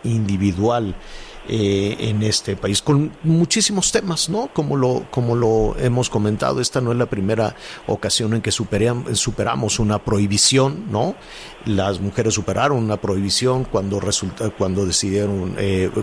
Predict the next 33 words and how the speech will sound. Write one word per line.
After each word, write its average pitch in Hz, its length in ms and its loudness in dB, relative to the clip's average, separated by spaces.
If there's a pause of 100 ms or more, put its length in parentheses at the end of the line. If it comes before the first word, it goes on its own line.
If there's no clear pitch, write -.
(160)
cuando 104 280 0
lograron 101 600 2
votar. 120 480 -2
Las 104 160 -4
comunidades 101 540 -2
indígenas 117 580 0
han 107 140 -2
alcanzado 107 640 -2
también, 117 560 0 (400)
eh, 110 260 4 (180)
en 120 300 4
estas 127 380 2
prohibiciones 113 640 0
a - 20 -2
lo 101 140 -2
largo 104 260 0
de 98 60 0
la 95 60 0
historia, 151 480 2
en 160 120 4
muchísimas 185 640 2
partes - 480 -4 (340)
del 95 300 2
mundo. 90 360 2
Bueno, 165 380 4 (880)
¿qué 202 100 6
alcances 190 520 4
tiene? 95 320 -2 (320)
¿Cómo 190 320 8
vamos 160 420 4
a, 123 360 4
a, 107 680 2 (260)
a, 107 280 0